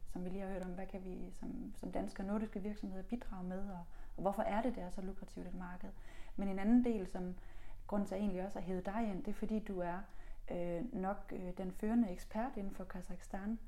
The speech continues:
Øh, du har boet derovre, du har arbejdet derovre, og det er altid dig og dit navn, man hører, når der er nogen, der, der nævner ordet Kazakhstan. Øhm, så det, det, det, det kunne jeg rigtig godt tænke mig at, at,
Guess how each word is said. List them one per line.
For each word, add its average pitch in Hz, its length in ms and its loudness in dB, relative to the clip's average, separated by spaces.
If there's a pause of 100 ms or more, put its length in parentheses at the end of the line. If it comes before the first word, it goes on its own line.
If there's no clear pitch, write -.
Øh, 185 300 -6
du 196 60 -4
har 185 100 -4
boet 240 340 4
derovre, 190 280 -2
du 208 100 -6
har 190 120 -4
arbejdet 208 380 -2
derovre, 190 280 0
og 202 80 -8
det - 100 -2
er - 40 2
altid 240 280 0
dig 202 320 -4
og 185 120 -4
dit 214 140 -2
navn, 208 260 -2
man 180 120 -2
hører, 208 260 2
når 214 140 0
der 185 80 -6
er 185 40 -6
nogen, 190 240 -4
der, 175 220 -6 (480)
der 185 80 -2
nævner 180 300 0
ordet 190 200 -4
Kazakhstan. 175 680 -6 (680)
Øhm, 170 380 -4 (120)
så - 140 -2
det, 226 400 2
det, - 400 0
det, - 120 -2 (300)
det 233 100 6
kunne 214 120 4
jeg 196 80 6
rigtig 220 180 4
godt - 120 2
tænke 202 220 -2
mig 175 100 -2
at, 175 580 -6
at, 175 460 -6